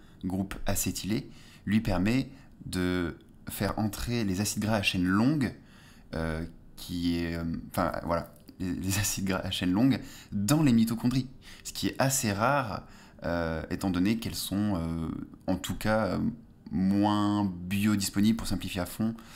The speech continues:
que celles à chaîne courte. Euh, donc intéressant, et il n'y a pas que ça. Il y a plein d'autres choses, car, euh, le fait qu'il y ait un groupe acétyl, euh, permet d'ouvrir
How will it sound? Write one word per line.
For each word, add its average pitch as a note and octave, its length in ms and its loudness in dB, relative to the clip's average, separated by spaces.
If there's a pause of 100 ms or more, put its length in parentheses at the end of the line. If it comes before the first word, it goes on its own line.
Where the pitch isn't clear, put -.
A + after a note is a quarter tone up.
(320)
que G#2 200 2
celles G2 320 0
à F2+ 40 0
chaîne G2+ 200 0
courte. - 340 -4 (580)
Euh, D#2+ 600 -2 (480)
donc F2+ 240 -2
intéressant, G2 600 2
et F3+ 100 0
il C#3+ 120 -2
n'y F#2 60 -2
a F2+ 60 0
pas B2 100 -2
que - 80 -4
ça. - 260 -2 (340)
Il - 40 0
y - 40 0
a - 20 2
plein D3 160 4
d'autres A2 160 2
choses, E3 280 -2
car, G2+ 300 0
euh, F#2 200 2
le G2+ 120 2
fait C3+ 200 -2
qu'il C3+ 100 -6
y - 20 2
ait G2+ 40 2
un F#2+ 40 2
groupe G2+ 240 -2
acétyl, D3 580 -4 (500)
euh, F2 440 0 (140)
permet B2 420 4
d'ouvrir A#2+ 920 0